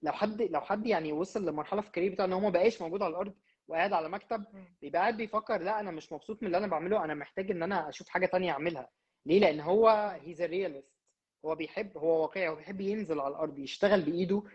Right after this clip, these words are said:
Speaker 1: يدور على الحلول بنفسه. أوكي، ح-، حد براكتيكال قوي،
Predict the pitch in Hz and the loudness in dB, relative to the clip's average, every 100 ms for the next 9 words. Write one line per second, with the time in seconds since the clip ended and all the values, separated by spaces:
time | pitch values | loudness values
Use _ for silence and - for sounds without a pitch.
0 | - _ 135 165 202 175 156 156 - 165 | -20 _ 8 12 12 12 10 6 2 -2
1 | 208 170 175 196 - 180 - _ _ _ | -2 -2 -2 -4 -6 -10 -10 _ _ _
2 | - 180 - 175 - 196 208 202 185 190 | -12 -10 -6 -6 -2 0 2 2 0 -2
3 | - - 165 156 139 | -4 -6 -2 -2 -2